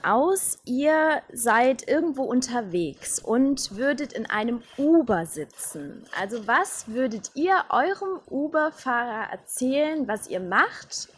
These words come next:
Was würdet ihr, ja, was würdet ihr da sagen? Wie würdet ihr das beschreiben?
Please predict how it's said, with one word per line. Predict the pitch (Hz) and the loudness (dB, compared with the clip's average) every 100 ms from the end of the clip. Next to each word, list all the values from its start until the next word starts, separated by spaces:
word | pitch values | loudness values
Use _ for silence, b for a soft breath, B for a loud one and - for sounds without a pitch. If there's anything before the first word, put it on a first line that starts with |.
| - | -4
Was | 220 262 - | 0 0 -2
würdet | 247 240 | -4 -4
ihr, | - 226 226 220 240 | -2 0 2 0 -2
ja, | 180 151 | -2 -2
was | 220 - | -6 -4
würdet | 226 214 | -4 -2
ihr | - | -2
da | 202 214 | 0 0
sagen? | 180 151 147 156 | 0 -4 -6 -6
Wie | 202 214 | -6 0
würdet | 233 208 | 0 0
ihr | |
das | 196 214 | -2 -2
beschreiben? | - - - 160 165 151 | 0 0 2 0 0 -4